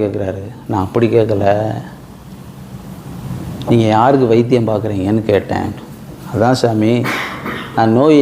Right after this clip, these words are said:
யாருக்கு வருதோ அவங்களுக்கு பார்க்குறேன்." "அப்படியா? சரி, சரி, இப்ப திரும்ப இப்படி கேட்கலாம்னு" சொல்லி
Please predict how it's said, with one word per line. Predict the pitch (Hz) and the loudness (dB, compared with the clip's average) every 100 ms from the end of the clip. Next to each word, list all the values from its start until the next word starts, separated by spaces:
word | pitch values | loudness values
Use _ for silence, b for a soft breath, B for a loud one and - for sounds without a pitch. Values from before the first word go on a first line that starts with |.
| 131 | 6
யாருக்கு | 131 139 131 | 6 4 0
வருதோ | 113 110 180 240 - - - - | 0 2 2 0 -10 -18 -18 -6
அவங்களுக்கு | 101 113 107 92 101 | -2 0 0 -2 -4
பார்க்குறேன்." | 95 - - 107 - - - - - | -4 -6 -8 -8 -12 -14 -14 -6 -4
"அப்படியா? | - 123 110 107 104 - | 0 4 4 4 0 -2
சரி, | 110 110 - - - - - - - - - - - - - - | -4 -4 -12 -18 -18 -18 -18 -18 -18 -18 -16 -16 -14 -14 -14 -6
சரி, | - 110 104 | -2 0 0
இப்ப | 117 - | 2 2
திரும்ப | 127 123 110 | 4 4 2
இப்படி | 120 113 | 2 2
கேட்கலாம்னு" | 113 113 107 101 | 2 2 2 0
சொல்லி | 95 | -2